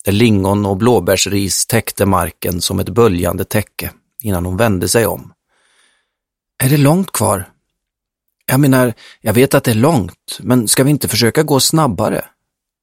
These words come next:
Han fnissade. <laughs> "Hur så? Har du en tid att passa?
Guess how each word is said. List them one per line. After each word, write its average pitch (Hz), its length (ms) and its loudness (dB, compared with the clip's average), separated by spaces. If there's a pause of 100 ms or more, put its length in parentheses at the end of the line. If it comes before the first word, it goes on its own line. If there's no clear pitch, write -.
(460)
Han 90 140 -6
fnissade. 85 640 -6 (160)
<laughs> - 180 -10
"Hur 92 160 0
så? 120 420 0 (360)
Har 107 120 2
du 120 60 6
en 139 80 4
tid 127 300 2
att 214 140 0
passa? 90 400 -2